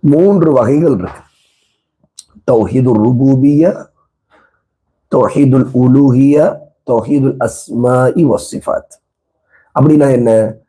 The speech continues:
தௌஹீதுர் ருபூபிய்யா நான் லாஸ்ட் நம்முடைய ரெண்டு நாளைக்கு முன்னாடி நடத்தின வகுப்புல கூட சொன்னேன். அர்-ருபூபிய்யா அப்படின்னு சொன்னா அல்லாஹ் தான் ரப்பு, அல்லாஹ்வை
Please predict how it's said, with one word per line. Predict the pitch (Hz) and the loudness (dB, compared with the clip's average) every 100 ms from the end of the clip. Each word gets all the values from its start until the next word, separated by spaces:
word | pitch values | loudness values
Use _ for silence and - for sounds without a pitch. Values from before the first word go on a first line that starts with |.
| _ _ - | _ _ 0
தௌஹீதுர் | 127 107 143 160 151 131 | 0 0 0 2 2 2
ருபூபிய்யா | 135 135 160 156 143 120 127 160 - 127 | 2 2 2 2 0 0 0 0 -2 -6
நான் | 131 139 143 117 | -4 -2 -2 0
லாஸ்ட் | 123 147 139 _ 180 139 - 117 | 0 -2 -6 _ -4 -4 -6 -8
நம்முடைய | 117 117 110 117 151 185 - 113 | -4 0 2 2 2 0 -2 0
ரெண்டு | 113 120 | 0 0
நாளைக்கு | 127 113 | -2 -2
முன்னாடி | 120 117 110 113 | -2 -2 0 0
நடத்தின | 110 110 123 165 - _ _ - | -2 -2 0 0 -2 _ _ -4
வகுப்புல | 127 127 123 131 110 | -2 0 0 0 0
கூட | 123 - | -2 -4
சொன்னேன். | - - 123 175 - _ - | -10 -4 0 0 -2 _ -2
அர்-ருபூபிய்யா | 123 123 131 147 139 131 123 127 - | 0 2 2 2 2 0 0 0 -2
அப்படின்னு | 113 107 110 - | -4 -2 -4 -6
சொன்னா | 107 98 175 - 123 | -10 -4 -2 -2 -2
அல்லாஹ் | 135 151 151 127 117 | 0 2 2 0 0
தான் | 139 160 110 | 0 0 0
ரப்பு, | 104 98 135 175 - 113 | -2 -4 -2 -2 -2 -4
அல்லாஹ்வை | 117 120 | 0 0